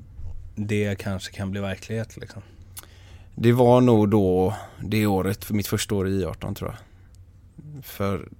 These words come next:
Speaker 2: när det började rulla på där, det var ju med juniorlandslaget, och väl i juniorlandslaget så gick det väldigt bra också.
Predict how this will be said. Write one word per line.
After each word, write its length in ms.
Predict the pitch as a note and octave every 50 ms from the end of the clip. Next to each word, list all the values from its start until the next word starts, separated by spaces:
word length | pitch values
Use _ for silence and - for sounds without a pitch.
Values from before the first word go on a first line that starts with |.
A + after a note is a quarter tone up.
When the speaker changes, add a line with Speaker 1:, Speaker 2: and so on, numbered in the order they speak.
| - - -
Speaker 2:
när 180 | - - G#2+ G#2
det 60 | G#2
började 320 | G2 G#2+ A2 G#2+ G#2 G#2 A2
rulla 160 | G#2 G#2 G2+
på 240 | - A#2 A2+ A#2 A2+
där, 100 | G#2 G2
det 60 | G2
var 100 | G#2 G#2+
ju 80 | G#2
med 160 | G#2 G2+ G#2 G#2+
juniorlandslaget, 1080 | G#2+ G#2 A2 A2 G#2 G2 G2 G2 G2 - - - F#2+ F#2+ G2 G2+ A2+ A2+ A2+ - G#2+
och 180 | G2+ G2 G2
väl 160 | G#2+ G2+ G2 G2+
i 40 |
juniorlandslaget 920 | G#2 G#2 A2 A2 A2 G#2 G2+ G2 G2+ - - G2+ G2 G2 G2+ A2 A#2 A2+
så 100 | - -
gick 120 | G#2 G2 -
det 80 | G#2
väldigt 300 | G2 G2+ G2 - G2 G2
bra 180 | G2+ G2 F#2+ F#2+
också. 320 | G2 - - - G#2+ G#2